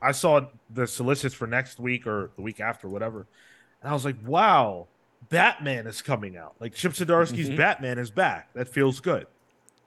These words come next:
Speaker 2: Yeah,
Speaker 1: Feels
Speaker 2: we got
Speaker 1: very
Speaker 2: Wonder Woman
Speaker 1: good.
Speaker 2: on the horizon, too. So there's, there's some light shining down there.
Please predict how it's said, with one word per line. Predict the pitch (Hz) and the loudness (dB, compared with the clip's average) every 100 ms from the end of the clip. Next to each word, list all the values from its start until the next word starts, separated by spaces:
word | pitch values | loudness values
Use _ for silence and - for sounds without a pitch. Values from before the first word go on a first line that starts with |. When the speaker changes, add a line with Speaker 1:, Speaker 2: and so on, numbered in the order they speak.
| _ _ _ - | _ _ _ -18
Speaker 2:
Yeah, | - | -12
Speaker 1:
Feels | 117 113 | -6 -4
Speaker 2:
we | |
got | 110 | 0
Speaker 1:
very | |
Speaker 2:
Wonder | 110 113 | 0 0
Woman | 113 | -2
Speaker 1:
good. | 113 | -2
Speaker 2:
on | |
the | 107 | -2
horizon, | 113 117 113 | -2 -2 -4
too. | 110 117 | -8 -8
So | 120 120 | -4 -2
there's, | 123 147 147 - _ | 2 0 0 -12 _
there's | 143 143 - | -4 -4 -4
some | 135 135 _ _ _ _ _ _ | -10 -12 _ _ _ _ _ _
light | 107 101 - | -6 -4 -6
shining | - 69 62 - - | -10 -12 -16 -18 -18
down | - - | -18 -18
there. | - | -20